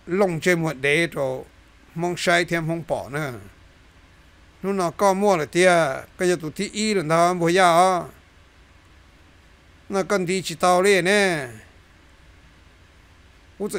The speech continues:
chỉ tao hai con là nửa mua nâng tao hai con trong đi trong à. Tao hai ra từ là nhờ, ra xua, ra từ là ra lẻ, thế nè, ra từ là do ra kia nâng, thế nè. Vì do có tao kế xếp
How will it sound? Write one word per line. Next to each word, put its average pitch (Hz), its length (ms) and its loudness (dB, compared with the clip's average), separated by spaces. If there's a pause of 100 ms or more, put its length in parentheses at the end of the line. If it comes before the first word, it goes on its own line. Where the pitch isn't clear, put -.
chỉ - 100 -12
tao 214 200 2
hai 175 180 2
con 202 280 4
là 180 60 0
nửa 180 140 -2
mua 202 180 0
nâng 190 220 0
tao 180 160 2
hai 175 160 0
con 208 200 -2
trong 214 180 -4
đi 196 160 -6
trong 214 260 0
à. 160 400 2 (1800)
Tao 190 120 2
hai 165 220 -2
ra 190 140 0
từ 185 240 2
là 175 120 2
nhờ, 185 260 0 (140)
ra 175 260 0
xua, 214 320 0
ra 196 140 0
từ 180 200 -2
là 170 120 0
ra 190 200 2
lẻ, 147 420 -4
thế 190 80 -4
nè, 196 320 -2
ra 180 160 0
từ 185 220 0
là 175 100 0
do 175 160 2
ra 180 260 0
kia 175 160 0
nâng, 185 280 0
thế 208 140 -4
nè. 208 280 -2 (1500)
Vì 147 220 -6
do 170 140 2
có 202 140 -2
tao 190 180 0
kế 160 260 -2
xếp 196 260 0